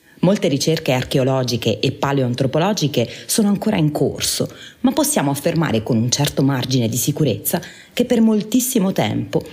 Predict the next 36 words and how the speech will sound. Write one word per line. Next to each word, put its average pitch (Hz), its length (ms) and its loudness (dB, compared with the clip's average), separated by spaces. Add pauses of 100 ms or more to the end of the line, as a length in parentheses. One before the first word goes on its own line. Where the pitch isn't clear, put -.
(160)
coloro 214 320 2
che 180 140 0
vivevano 143 520 2
in 120 80 2
questa 143 280 -2
parte 165 360 -2
di 135 120 2
mondo 175 460 0 (260)
non 190 160 4
ebbero 214 320 0
contatti 151 580 0
con 147 160 2
altri 147 240 0
popoli. 104 640 -4 (920)
Secondo 240 380 4
Jared 151 280 0
Diamond, 127 640 2
questa 247 340 0
è 175 80 2
una 214 200 2
delle 160 200 0
ragioni 143 540 0
per - 180 -2
cui, 135 360 0
all'arrivo 117 460 0
degli 135 220 0
inglesi, 135 640 0
nella 107 200 -2
seconda 123 340 0
metà 117 180 0
del 120 140 -2
Settecento, 123 760 -4 (360)
il 226 140 4
nostro 226 340 0
sguardo 135 520 0
occidentale 160 920 0